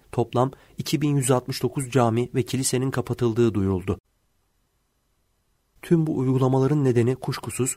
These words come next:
komünizmin Allah'ın varlığını körü körüne inkar eden, dinden tamamen kopmuş, sadece maddeye inanan ve maddeye değer veren toplumlar oluşturma hedefiydi.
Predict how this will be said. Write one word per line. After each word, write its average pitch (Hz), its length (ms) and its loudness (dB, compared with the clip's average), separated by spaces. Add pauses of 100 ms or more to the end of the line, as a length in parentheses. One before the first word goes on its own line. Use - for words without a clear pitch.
(140)
komünizmin 135 640 2
Allah'ın 123 380 0
varlığını 131 380 2
körü 135 220 2
körüne 131 340 0
inkar 123 340 -2
eden, 107 280 0 (280)
dinden 135 340 2
tamamen 143 460 0
kopmuş, 123 440 -2 (160)
sadece 135 420 2
maddeye 123 420 2
inanan 131 440 -2 (100)
ve 123 80 2
maddeye 120 440 2
değer 127 280 2
veren 127 200 0
toplumlar 123 500 -2
oluşturma 117 560 -2
hedefiydi. 95 520 -2